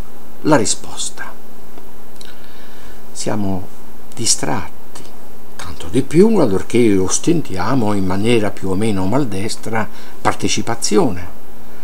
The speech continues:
Avendo infatti già deciso che l'argomento è di poco interesse o peggio troppo complesso e poco concreto, nel mentre fingiamo di seguire, ci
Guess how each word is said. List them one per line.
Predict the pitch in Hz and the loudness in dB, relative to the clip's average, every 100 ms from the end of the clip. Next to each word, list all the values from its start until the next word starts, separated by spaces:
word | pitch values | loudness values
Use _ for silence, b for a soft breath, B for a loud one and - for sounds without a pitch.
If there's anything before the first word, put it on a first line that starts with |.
| B B B | B B B
Avendo | 160 208 220 180 143 - - - - | -2 -2 0 0 -2 -2 -4 -2 2
infatti | 180 151 - 113 - - 98 190 - - 139 | 2 2 2 2 2 0 0 0 0 0 0
già | 131 196 | 4 4
deciso | 165 160 - 185 101 - | 4 2 2 2 2 2
che | 110 | 2
l'argomento | 104 98 107 123 170 127 110 | 2 0 0 0 0 0 0
è | 104 | 0
di | 95 110 | 0 0
poco | 156 139 - | 0 0 0
interesse | 107 107 110 143 123 - | -2 -2 0 2 2 0
o | 98 | 0
peggio | 95 151 104 104 98 B B B | 2 2 2 0 0 B B B
troppo | 147 170 160 143 | 2 2 4 2
complesso | 107 110 101 123 143 123 - 117 | 2 0 0 2 2 2 2 0
e | 104 98 - - | 0 0 0 2
poco | 131 117 104 | 2 2 0
concreto, | - 175 151 110 107 113 170 196 - B B B B | 0 0 0 -2 -2 -2 -2 -2 -2 B B B B
nel | 214 226 | 4 4
mentre | 226 254 220 165 147 - - B B | 4 2 2 2 2 0 -2 B B
fingiamo | - 196 190 175 156 113 101 92 | 2 2 4 6 6 6 2 2
di | 113 | 0
seguire, | 139 196 190 233 254 240 - - - - - | 2 2 4 4 4 2 0 -2 -2 -2 -2
ci | - 214 190 | 0 2 0